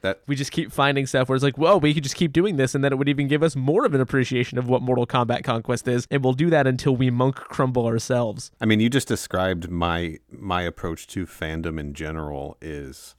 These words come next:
Speaker 1: just dissecting and finding all of the diverging paths of anything that has even a tangential relationship to whatever the thing I liked in the first place was, which is a big reason why I don't dive into the Star Wars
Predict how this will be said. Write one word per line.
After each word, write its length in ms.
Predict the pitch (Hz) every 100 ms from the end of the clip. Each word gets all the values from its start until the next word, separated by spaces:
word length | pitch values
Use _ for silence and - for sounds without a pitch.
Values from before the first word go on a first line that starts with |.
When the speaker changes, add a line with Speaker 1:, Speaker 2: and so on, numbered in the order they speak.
| _
Speaker 1:
just 600 | - 78 73 - - - _
dissecting 760 | 80 78 - 85 - 85 80 76
and 560 | 76 80 73 69 - _
finding 380 | - 85 80 80
all 160 | 82
of 80 | 80
the 100 | 80
diverging 500 | 78 76 76 76 76
paths 440 | - 80 73 -
of 160 | 73 -
anything 260 | 117 120 107
that 80 |
has 160 | 92 90
even 160 | 87 80
a 60 |
tangential 520 | - 85 78 85 92
relationship 680 | 78 76 73 71 78 - 71
to 120 | -
whatever 380 | 78 76 76 73
the 140 | 73 71
thing 280 | - 78
I 100 | 71
liked 280 | 76 73 -
in 60 | 73
the 80 | 69
first 280 | 71 69
place 280 | - 73 -
was, 440 | 73 73 76 - -
which 180 | 101 -
is 140 | 95
a 40 | 87
big 280 | 104 113
reason 320 | 107 104 101 87
why 340 | 87 85 82
I 160 | 71 76
don't 400 | - 80 80 -
dive 260 | 73 71
into 240 | 76 73 -
the 120 | -
Star 340 | - 73 73
Wars 480 | 76 87 87 -